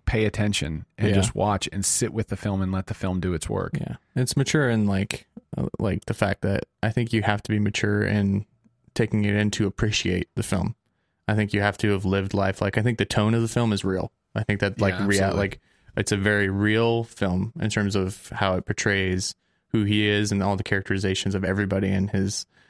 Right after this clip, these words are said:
Speaker 2: uh, in his congregation. The dialogue's meant to be very real. Um, and just even in how see people live these sinful lives, and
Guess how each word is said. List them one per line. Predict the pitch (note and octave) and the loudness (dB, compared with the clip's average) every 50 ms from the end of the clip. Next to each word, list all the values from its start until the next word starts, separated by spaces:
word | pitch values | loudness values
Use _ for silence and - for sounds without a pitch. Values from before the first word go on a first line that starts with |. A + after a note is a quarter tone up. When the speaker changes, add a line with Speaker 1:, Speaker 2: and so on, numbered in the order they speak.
| _ _ _ _ _ _ _ | _ _ _ _ _ _ _
Speaker 2:
uh, | - G2+ G#2 G2+ F#2+ F#2 - - F2+ F2 - _ _ - | -2 -2 0 0 0 0 0 -2 -2 -4 -8 _ _ -2
in | A2+ G#2+ | 0 0
his | G#2 G2+ G2 - | 0 0 0 0
congregation. | - G#2+ G#2 G2+ G2 G2 G2 G2+ - - A2 G#2+ G#2+ G2+ | 0 0 0 0 0 0 0 0 0 0 0 0 0 0
The | G#2 G2 | 0 0
dialogue's | G2 G2 G2 G2+ G2+ G2+ G2+ G2 F#2+ - - - - - _ - _ | 0 0 2 2 0 0 0 -2 -2 -4 -8 -10 -12 -14 _ -8 _
meant | A2 G#2+ G#2 | -2 -2 -2
to | - - | -4 -4
be | - G#2+ G#2+ G#2 | -2 -2 0 0
very | G#2 G2+ G#2+ G2+ G2 G2 G2 | -2 -2 0 0 0 0 0
real. | G2 G2 F#2+ F#2+ G2 G2 G2+ - - _ _ _ | 0 0 0 0 0 -2 -2 -4 -8 _ _ _
Um, | - G2+ G2 G2 G2 - - - - - _ _ _ _ _ _ _ _ | -6 -4 -2 0 0 -2 -2 -4 -6 -6 _ _ _ _ _ _ _ _
and | A2+ A2+ A2+ | 0 2 2
just | A2+ A2+ - C3 | 2 2 2 2
even | B2+ B2 B2 A#2+ | 2 2 2 2
in | A#2 A2 G#2 | 2 2 2
how | G#2+ G#2+ G#2 G#2 G#2 G2+ G2+ G2 A2+ - - | 2 2 4 4 4 2 2 0 -2 -6 -10
see | - - B2+ | -6 -4 -2
people | G2 - A2+ - G2+ G2 | -2 -2 0 0 0 2
live | G2 G2 F#2+ | 2 2 2
these | G2 F#2+ F#2 - | 0 0 0 0
sinful | - F#2+ G2 - F#2+ F#2 F#2+ F#2+ G2 - - _ _ _ _ _ | -2 -2 -2 -2 -2 -2 -2 -2 -4 -6 -10 _ _ _ _ _
lives, | A2 G2 F#2+ F#2+ G2+ G2+ G2+ G2+ - - | -4 -2 0 2 2 2 0 0 0 0
and | G2 F#2+ G#2 - | 0 -2 -2 -4